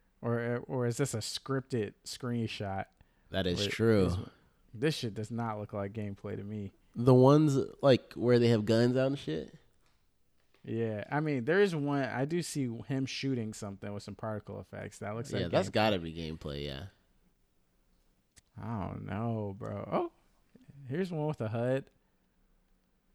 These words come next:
Speaker 1: Honestly, this shit <laughs> doesn't even look like gameplay with this hud on.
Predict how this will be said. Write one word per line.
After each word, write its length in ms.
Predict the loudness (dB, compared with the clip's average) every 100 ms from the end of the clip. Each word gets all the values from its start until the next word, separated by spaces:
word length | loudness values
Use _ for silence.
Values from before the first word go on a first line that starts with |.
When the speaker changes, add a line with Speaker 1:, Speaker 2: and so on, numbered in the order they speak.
| _ _ -8
Speaker 1:
Honestly, 360 | -2 0 0 -2
this 180 | -2 -2
shit 260 | -2 0
<laughs> 40 | 0
doesn't 220 | 0 0
even 180 | 0 -2
look 160 | -6 -8
like 220 | -10 -10
gameplay 400 | -12 -12 -12 -12
with 140 | -14 -14
this 160 | -14
hud 220 | -12 -12
on. 240 | -12 -14